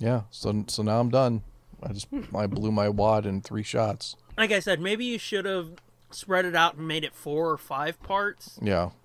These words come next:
Speaker 2: But it's all right.
Speaker 1: No, after I got through the first one, I was like, "Ugh, I don't know if
Speaker 2: I
Speaker 1: I can
Speaker 2: regret
Speaker 1: finish
Speaker 2: this
Speaker 1: this.
Speaker 2: idea.
Speaker 1: This is a bad idea."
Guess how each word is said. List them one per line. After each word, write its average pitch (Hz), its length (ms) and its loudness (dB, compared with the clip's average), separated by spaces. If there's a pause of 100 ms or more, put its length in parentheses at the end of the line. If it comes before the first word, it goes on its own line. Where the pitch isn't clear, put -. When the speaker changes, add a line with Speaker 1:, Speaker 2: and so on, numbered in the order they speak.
(180)
Speaker 2:
But 160 360 4 (160)
it's - 100 -18
all 226 80 -2
right. 220 260 -2 (100)
Speaker 1:
No, 87 340 -4
after 135 220 6
I 127 40 4
got 120 140 6
through 127 120 -2
the 101 60 0
first 101 300 2
one, 95 100 0
I 90 80 4
was 85 120 0
like, 85 220 -2
"Ugh, 85 240 -2 (680)
I 107 40 0
don't 104 100 2
know 98 60 4
if - 100 0
Speaker 2:
I 190 40 10
Speaker 1:
I 214 40 8
can 202 80 4
Speaker 2:
regret 202 220 2
Speaker 1:
finish - 200 4
Speaker 2:
this 147 80 -2 (120)
Speaker 1:
this. - 40 0
Speaker 2:
idea. 175 560 2 (240)
Speaker 1:
This - 220 0
is 151 140 -2
a 101 40 -6
bad 82 280 0
idea." 78 500 -4